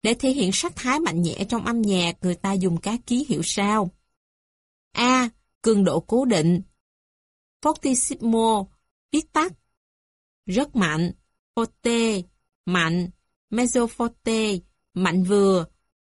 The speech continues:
Pianissimo, rất nhỏ. Piano, nhỏ. Mezzo piano,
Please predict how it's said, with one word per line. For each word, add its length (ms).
Pianissimo, 1000
rất 280
nhỏ. 400
Piano, 640
nhỏ. 480
Mezzo 460
piano, 800